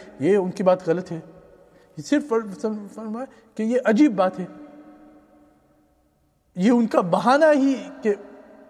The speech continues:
ان کو وہ تعجب کا اظہار کرتے، وہ خود قابل تعجب ہے۔ قابل تعجب کیوں ہے؟ اس لیے کہ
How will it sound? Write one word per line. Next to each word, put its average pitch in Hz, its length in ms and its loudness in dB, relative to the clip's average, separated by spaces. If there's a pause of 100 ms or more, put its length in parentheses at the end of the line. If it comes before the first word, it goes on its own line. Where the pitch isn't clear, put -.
(120)
ان 196 120 -4
کو 208 180 2 (140)
وہ 180 160 -2
تعجب 185 540 2
کا 214 80 6
اظہار 202 360 2
کرتے، 240 280 0 (280)
وہ 170 120 2
خود - 340 2
قابل 240 400 4
تعجب 185 420 0
ہے۔ 160 80 -4 (1700)
قابل 233 320 2
تعجب 240 320 2 (120)
کیوں 277 200 -2
ہے؟ 320 60 -2 (500)
اس 214 200 -10
لیے 254 180 -4
کہ 240 380 -6